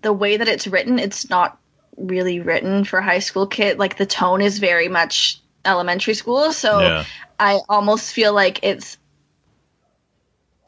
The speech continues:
Speaker 1: not,
Speaker 2: Condescending?
Speaker 1: you know, well, yeah, like, you don't come and be like, "Uh, like, they're the," you know, like,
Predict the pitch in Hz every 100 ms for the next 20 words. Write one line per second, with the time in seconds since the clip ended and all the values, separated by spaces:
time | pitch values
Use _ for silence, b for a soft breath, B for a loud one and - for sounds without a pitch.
0 | _ _ _ _ _ _ - 202 208 208
1 | 196 196 180 185 226 233 320 330 453 -
2 | _ _ 254 - 302 294 349 359 359 311
3 | 294 302 311 311 311 302 302 285 285 294
4 | 294 285 277 262 269 269 269 240 254 254
5 | 214 240 233 226 220 -